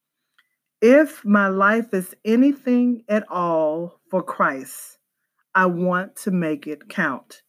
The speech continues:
In every way, in every day, in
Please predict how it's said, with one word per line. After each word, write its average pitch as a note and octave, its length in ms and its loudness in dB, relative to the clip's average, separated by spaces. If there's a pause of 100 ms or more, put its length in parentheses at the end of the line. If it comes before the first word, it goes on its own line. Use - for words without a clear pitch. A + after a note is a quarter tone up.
(840)
In F3+ 240 2 (120)
every B3 380 6
way, D#3+ 640 0
in F3 180 -2 (140)
every G#3+ 440 2
day, C#3+ 440 -4 (100)
in E3+ 200 -4